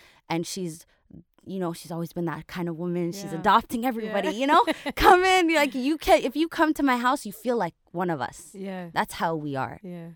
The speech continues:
Speaker 1: We, we inv-, we're, we have an inviting spirit, and that's on behalf of my mother.
Speaker 2: Yeah.
Speaker 1: And I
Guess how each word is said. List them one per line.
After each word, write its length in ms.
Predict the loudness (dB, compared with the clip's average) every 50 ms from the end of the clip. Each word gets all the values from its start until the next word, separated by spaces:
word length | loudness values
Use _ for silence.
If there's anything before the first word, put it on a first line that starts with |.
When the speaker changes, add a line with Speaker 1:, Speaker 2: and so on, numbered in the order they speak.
| -20 _ -10
Speaker 1:
We, 160 | -8 -6 -4
we 400 | -4 -4 -4 -6 -6 -4 -2 0
inv-, 160 | 0 0 0 -2 -6 -6
we're, 260 | -4 -2 -2 -2 -2
we 140 | -4 -6 -6
have 160 | -6 -6 -4 -4
an 80 | -4
inviting 640 | -4 -4 -4 -4 -4 -4 -4 -4 -4 -4 -4 -6 -6 -8 -10 -12 -12
spirit, 520 | -14 -14 -14 -8 -6 -4 -2 -2 -2 -4 -4 -4
and 160 | -6 -4 -4
that's 280 | -4 -4 -6 -8 -12 -14 -8 -6
on 220 | -4 -2 -2 -2
behalf 540 | -2 -4 -8 -10 -6 -4 -4 -4 -4 -6 -10
of 120 | -12 -14 -14 _ _ _ _ _ -10
my 180 | -8 -6 -4
mother. 320 | -2 -2 -2 -4 -6 -8 -10
Speaker 2:
Yeah. 280 | -12 -14 -14 -12 -14 -14 -16 -18 -20 _ _
Speaker 1:
And 580 | -8 -8 -6 -6 -6 -6 -6 -6 -8 -8 -12 -14 _ _ _ _ _ _ _
I 220 | -4 -4 -4 -4